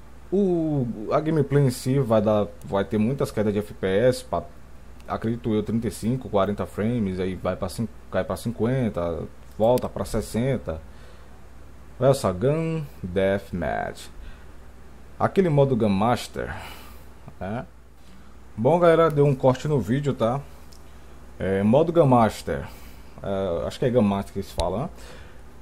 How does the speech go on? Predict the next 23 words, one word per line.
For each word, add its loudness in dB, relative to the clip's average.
Gun 6
Deathmatch. 6
Eu 0
dei 8
um 4
corte 2
no 0
vídeo, -2
tá? 2
Porque -2
a 6
outra 2
sala 0
já -2
tava -2
ro-, -2
rolando 0
e 0
não 0
é 0
desde 0
o 0
início. -2